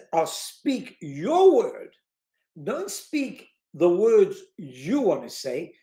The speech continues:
Speak the word God wants you to say. And remember this, Jesus said, when they bring you up before judges and they want to condemn you, et cetera, et cetera, he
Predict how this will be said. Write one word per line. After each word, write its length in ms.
Speak 560
the 80
word 560
God 320
wants 480
you 320
to 160
say. 560
And 160
remember 380
this, 280
Jesus 420
said, 200
when 180
they 120
bring 340
you 120
up 140
before 420
judges 640
and 140
they 80
want 200
to 80
condemn 500
you, 140
et 140
cetera, 320
et 80
cetera, 380
he 40